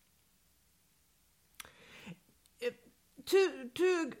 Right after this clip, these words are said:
to get great results in, um, to, to, to, to, to get things works well is much easier in training than in competition. What do you th-, what do you do in your training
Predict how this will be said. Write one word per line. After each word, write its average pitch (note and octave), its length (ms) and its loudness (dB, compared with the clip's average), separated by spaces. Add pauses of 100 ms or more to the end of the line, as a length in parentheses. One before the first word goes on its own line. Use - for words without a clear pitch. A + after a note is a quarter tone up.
(100)
to E4+ 120 0
get F4+ 380 0
great G4 480 4
results B3 580 2
in, A3+ 360 6
um, G#3+ 320 4 (480)
to, D#4 100 2
to, B3 200 -4
to, C4+ 220 -4
to, C#4 260 0
to C#4 80 -2
get D#4 280 0
things C#4+ 440 -2
works E4 440 2
well A#3 480 8
is - 320 -4
much B3+ 480 2
easier B3 640 2
in B3+ 280 4 (340)
training D#4 760 4 (420)
than G#3+ 420 6
in A3 160 4
competition. G#3+ 800 0 (640)
What D#4 240 2
do C#4 80 -4
you C#4 140 0
th-, - 120 -8 (1500)
what F4 260 0
do D4+ 80 2
you D#4 80 4
do E4+ 260 6
in C4 160 4
your G#4+ 220 8
training G3+ 500 2